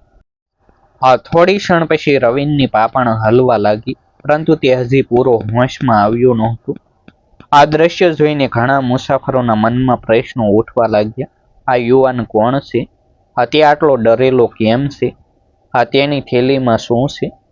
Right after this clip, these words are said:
આ તે ખોડલધામ જ કેમ જઈ રહ્યો છે?" આ બસની અંદર હવે કોઈ ભજન નહોતું, કોઈ હાસ્ય નહોતું. આ ફક્ત એક રહસ્યમય યુવાન અને તેની આસપાસ ગૂંથાતી અજાણી ઘટના.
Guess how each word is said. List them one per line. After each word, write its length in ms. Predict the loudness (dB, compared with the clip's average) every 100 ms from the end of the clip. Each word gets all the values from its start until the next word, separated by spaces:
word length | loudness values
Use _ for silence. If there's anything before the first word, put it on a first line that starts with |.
| _ _ _ -4
આ 100 | -2
તે 180 | 0 -2
ખોડલધામ 720 | 0 0 2 0 0 -2 0
જ 120 | -2 -2
કેમ 320 | -2 0 0
જઈ 300 | -2 0 2
રહ્યો 360 | 2 0 0 -2
છે?" 320 | -2 -6 -6 _ _ _ _ _ _ _ _ -2
આ 100 | 2
બસની 400 | 4 2 2 0
અંદર 240 | 0 0
હવે 200 | 0 -2
કોઈ 220 | 0 0
ભજન 440 | 0 -2 -2 -2 -2
નહોતું, 520 | 0 -2 -2 -8 -10 _ -2
કોઈ 200 | 0 0
હાસ્ય 500 | 0 -2 -2 -2 0
નહોતું. 460 | 0 -2 -6 -8 -10 _ _ _ _ -4
આ 120 | -2
ફક્ત 360 | -2 -2 -2 0
એક 240 | 0 0
રહસ્યમય 640 | -2 -2 -2 -4 -2 0 0
યુવાન 500 | 2 2 2 0 -4 _ _ _ -6
અને 180 | -2 -2
તેની 300 | 0 0 0
આસપાસ 520 | -2 -4 -2 -2 -2
ગૂંથાતી 600 | -2 -2 0 -2 -2 2
અજાણી 500 | 2 2 2 0 -4
ઘટના. 500 | -4 -4 -4 -6 -10